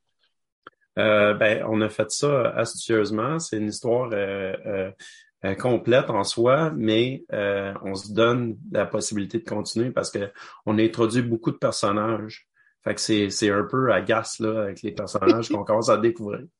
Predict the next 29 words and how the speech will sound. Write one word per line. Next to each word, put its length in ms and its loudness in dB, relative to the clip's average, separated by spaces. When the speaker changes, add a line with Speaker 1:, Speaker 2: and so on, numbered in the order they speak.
Speaker 1:
Puis, 220 0
euh, 480 4
en 180 -2
espérant 440 0
que 80 -2
le 80 4
monde 240 2
aime 140 -4
ça, 360 -6
puis 120 -6
que, 360 -4
qu'il 160 -6
en 60 -2
redemande 420 -4
plus. 340 -8
Speaker 2:
Si, 600 4
euh, 160 8
il 80 2
y 80 6
a 60 6
des, 260 2
des 260 -2
auditeurs 680 4
qui 80 -6
sont 180 2
curieux, 680 4
qui 100 0
aimeraient, 720 4
euh, 40 -2